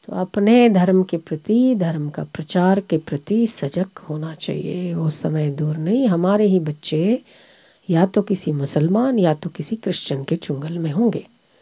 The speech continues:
और हम उनकी गुलामी करते होंगे। सजग होना चाहिए। बच्चों को भगवत गीता पढ़ाओ, भागवत के बारे में ज्ञान दो, आपके बच्चों को दो और बच्चों को दो, समझे तो दो, ना समझे तो भी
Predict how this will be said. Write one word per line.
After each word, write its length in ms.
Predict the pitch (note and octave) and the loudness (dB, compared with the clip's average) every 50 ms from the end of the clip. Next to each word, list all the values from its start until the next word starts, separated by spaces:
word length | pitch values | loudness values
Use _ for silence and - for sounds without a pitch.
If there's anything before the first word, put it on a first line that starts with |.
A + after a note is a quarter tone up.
| _ _ _ _ _ _ _ - - | _ _ _ _ _ _ _ -2 0
और 100 | D#3+ C#3 | 0 2
हम 200 | - E3 F#3 E3 | 4 4 4 4
उनकी 280 | C#3+ C3 - - G3+ | 2 0 -4 -8 -8
गुलामी 380 | B3 A#3+ F3+ E3+ - - - D#3 | -4 -4 -6 -6 -8 -14 -18 -16
करते 340 | - - - - - - - | -16 -16 -16 -16 -18 -20 -20
होंगे। 280 | - - - - - _ _ _ _ _ _ _ _ _ _ _ _ _ _ _ _ _ _ _ _ _ _ _ _ _ _ _ _ _ _ _ _ _ _ _ _ _ _ _ _ _ _ _ _ _ _ _ _ _ _ - - | -20 -20 -20 -20 -20 _ _ _ _ _ _ _ _ _ _ _ _ _ _ _ _ _ _ _ _ _ _ _ _ _ _ _ _ _ _ _ _ _ _ _ _ _ _ _ _ _ _ _ _ _ _ _ _ _ _ -20 -10
सजग 340 | - - - - - - - - - | -4 0 0 0 0 -4 -10 -10 -14
होना 240 | - - - - | -16 -16 -18 -18
चाहिए। 340 | - - - - _ _ _ _ _ _ _ _ _ _ _ _ _ _ - - | -20 -20 -20 -20 _ _ _ _ _ _ _ _ _ _ _ _ _ _ -4 -4
बच्चों 340 | D3+ D3+ - - - C#3+ | -4 -4 -2 -4 -4 -4
को 120 | D3 - E3+ | -2 -2 -2
भगवत 380 | D#3 D3+ D3 D3 D3+ D3+ D3+ | -2 0 0 0 -2 -4 -4
गीता 260 | - - D3+ - - C#3+ | -6 -12 -12 -8 -8 -8
पढ़ाओ, 580 | - - C#3+ C#3+ C3+ D#3 D3+ - - - - - D#3+ | -6 -4 -4 -2 -2 -2 -2 -2 -4 -8 -12 -14 -14
भागवत 480 | D#3 E3 D3 C#3+ D#3 D#3 E3 E3 D#3+ - | -10 -6 -4 -2 -2 -2 -2 -4 -6 -8
के 140 | - - D#3 | -10 -10 -10
बारे 240 | - - - F3+ | -8 -8 -8 -8
में 160 | F3 F3+ G3 G#3 - - | -6 -4 -4 -6 -4 -2
ज्ञान 340 | - D#3 D3+ C#3 - - - - | 0 0 0 0 -2 -4 -10 -12
दो, 140 | - - - - - _ _ _ _ _ _ _ _ _ _ - | -14 -14 -14 -16 -20 _ _ _ _ _ _ _ _ _ _ -8
आपके 340 | - D3+ D3+ D3+ - - F#3 | -6 -6 -6 -2 0 2 4
बच्चों 300 | E3 F3 E3 - - F3+ | 4 4 2 0 -2 -8
को 140 | - - G3+ | -6 -6 -8
दो 220 | G3 - B3 C4 - - | -8 -8 -10 -10 0 6
और 220 | - G#3 G3 F#3 | 10 10 12 10
बच्चों 320 | D#3+ D#3+ D#3 D3+ - - - - | 10 6 0 -8 -10 -14 -14 -16
को 100 | - - - | -20 -20 -20
दो, 120 | - - _ _ _ _ _ _ _ _ _ _ _ _ _ _ _ _ _ _ _ _ _ _ _ _ _ _ _ _ _ _ _ _ _ _ - | -20 -20 _ _ _ _ _ _ _ _ _ _ _ _ _ _ _ _ _ _ _ _ _ _ _ _ _ _ _ _ _ _ _ _ _ _ -20
समझे 420 | - - - E3+ F3 F3 E3 F#3 F#3+ | -10 -4 -2 0 2 6 6 6 6
तो 200 | F#3+ - F#3+ G3+ | 8 10 8 10
दो, 180 | G3+ A#3+ C4 | 12 12 12
ना 160 | C4+ A#3 F#3+ F#3 | 12 12 10 8
समझे 340 | - - D3 C#3+ C#3 D#3 | 6 4 -4 -4 -4 -6
तो 160 | D3 - - - | -8 -8 -10 -12
भी 120 | - - | -12 -14